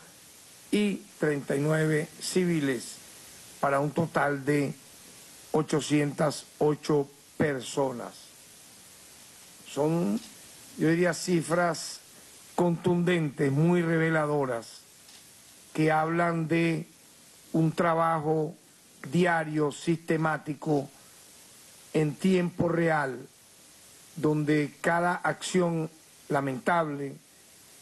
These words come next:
en materia de violación a derechos humanos ha tenido una reacción por parte del Ministerio Público. Y hay una cifra sumamente, también yo diría, trascendente,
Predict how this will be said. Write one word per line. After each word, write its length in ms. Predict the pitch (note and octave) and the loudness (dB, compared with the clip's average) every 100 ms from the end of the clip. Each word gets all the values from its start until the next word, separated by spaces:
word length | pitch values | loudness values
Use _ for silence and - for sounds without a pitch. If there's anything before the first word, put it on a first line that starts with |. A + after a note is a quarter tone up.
| - | -6
en 140 | D3 C#3+ | 0 0
materia 480 | C#3+ E3 D#3 E3 | 0 0 0 2
de 60 | D#3+ | 2
violación 440 | D3 C#3 B2+ D3+ | 0 0 0 0
a 80 | D3+ | 0
derechos 320 | D3 C#3 C#3+ | 0 -2 -2
humanos 320 | D#3+ D#3+ D3 C#3+ | -2 0 -2 -2
ha 40 | |
tenido 440 | C#3+ C#3 C#3+ C#3 - - - - - - | -2 0 0 0 -2 -12 -20 -20 -6 0
una 220 | C#3+ D3+ | 0 2
reacción 800 | D3 D3 B2+ - F3+ F3 C3+ G#2 - - - - - - | 2 0 0 -2 0 2 0 -6 -14 -20 -20 -20 -20 -4
por 180 | C3+ B2 | -4 -2
parte 380 | - D#3+ - | 0 -2 -2
del 100 | C#3 | -4
Ministerio 420 | C3 B2 - C3+ B2+ | -2 -4 -2 -2 0
Público. 600 | A#2+ A2 G2+ F#2 G2+ G#2 - - - - - - - - - - - - - - - - - - - - - | -2 -4 -6 -8 -10 -12 -16 -20 -20 -20 -20 -20 -20 -20 -20 -20 -20 -20 -20 -20 -20 -20 -20 -20 -20 -20 -10
Y 140 | - F3 | -2 2
hay 160 | A3 | 2
una 180 | A3+ A3 | 0 -2
cifra 640 | - A3+ F3 G#3 G3 E3+ - - | 0 -2 0 0 0 -2 -8 -12
sumamente, 1000 | - G3+ G3+ G3 F#3+ - G3 F#3 F3+ - - | -2 0 2 0 -2 0 0 0 -4 -10 -4
también 480 | D#3 D3 D#3+ E3+ E3+ | -4 0 0 0 0
yo 120 | D#3+ | 2
diría, 260 | D#3+ D#3+ D#3+ | 2 2 0
trascendente, 880 | D#3+ C3+ C#3 C3 C3+ A#2 G#2 G2+ | -2 -2 -2 0 0 -2 -6 -10